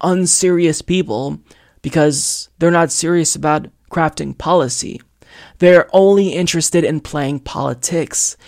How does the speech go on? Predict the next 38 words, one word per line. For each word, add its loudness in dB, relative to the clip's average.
which 0
is -2
why 2
they 2
tried -2
to -4
repeal 0
the 0
Affordable -2
Care 2
Act 0
dozens 6
of 0
times, -2
even -2
when 0
Obama 2
was -2
president -2
and 0
when 0
he -4
would -2
obviously 0
veto 0
it, -10
because 0
it's -4
all 6
about 4
getting 4
the -2
left, 0
it's -8
all -2
about 2
triggering -2
libs, -2